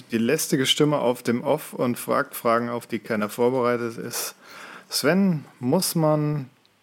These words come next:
den One-Blocker offen lassen, wenn man den Helper installiert hat, oder kann der dann verschwinden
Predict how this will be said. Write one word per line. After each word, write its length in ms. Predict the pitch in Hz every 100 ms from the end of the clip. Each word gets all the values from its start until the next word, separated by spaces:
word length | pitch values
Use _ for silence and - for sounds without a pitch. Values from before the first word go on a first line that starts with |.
| _ _
den 360 | 117 117 117 107
One-Blocker 1000 | 123 135 131 _ 123 120 120 123 107 - _
offen 420 | 135 135 127 117
lassen, 380 | 104 110 - 113
wenn 140 | 107
man 120 | 113 107
den 140 | 104
Helper 500 | 107 110 104 123 110
installiert 580 | 110 107 - 104 101 104
hat, 180 | 113 -
oder 220 | 117 98
kann 240 | - 113
der 80 | 104
dann 160 | 98 98
verschwinden 640 | - 131 - 95 95 107